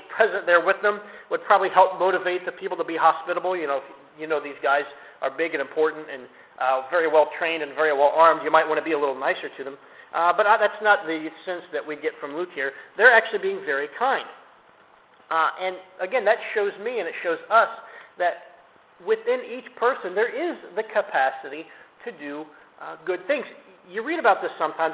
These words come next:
even, um, you know, ruthless dictators and even tyrants, uh, will sometimes show kindness, uh, to people. It's because I think, I really do think that God has given each person within their heart the ability to do good. Uh, Romans two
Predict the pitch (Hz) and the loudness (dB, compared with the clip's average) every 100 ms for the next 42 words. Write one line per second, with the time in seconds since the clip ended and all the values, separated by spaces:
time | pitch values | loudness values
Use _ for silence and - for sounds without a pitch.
0 | - 247 240 196 - - - 151 151 123 | -6 -6 -4 -4 -8 -20 -10 -4 -2 -4
1 | - - - 151 143 131 135 151 196 165 | -16 -20 -14 -6 -4 -4 -6 -4 -4 -2
2 | 160 - 185 - 175 170 156 165 165 160 | -4 -4 -6 -4 -2 -2 -4 -8 -8 -8
3 | 139 - - 165 190 147 - - - - | -8 -20 -10 -4 -2 -2 -8 -20 -20 -20
4 | _ 135 139 127 - - - 175 - 269 | _ -8 -6 -8 -12 -20 -8 -8 -2 -4
5 | - 208 190 - 202 190 185 - 208 262 | -2 -6 -6 -4 0 0 -2 -8 -10 -8
6 | 170 110 - - _ _ _ - 131 147 | -10 -12 -16 -20 _ _ _ -8 -6 -8
7 | - 143 127 160 202 254 240 208 214 262 | -14 -14 -4 -2 -2 -4 -2 0 0 -4
8 | 247 190 247 233 214 190 - 202 147 147 | 0 0 2 0 0 -8 -6 -6 -6 2
9 | 190 196 196 226 190 196 190 - 202 196 | 2 2 0 -4 -4 -6 -14 -8 -4 -4
10 | - 143 - - - 156 151 196 180 156 | -4 -10 -12 -20 -14 -8 -6 -4 -2 2
11 | 190 190 156 165 - 190 - - 135 143 | 2 0 -6 -8 -2 0 0 -4 -16 -18
12 | - - - _ - 190 127 135 131 - | -20 -20 -20 _ -18 -16 -14 -16 -16 -4
13 | 196 190 120 - - 151 165 233 220 - | 0 2 0 -8 -4 0 6 6 6 -4
14 | - 262 | -12 -10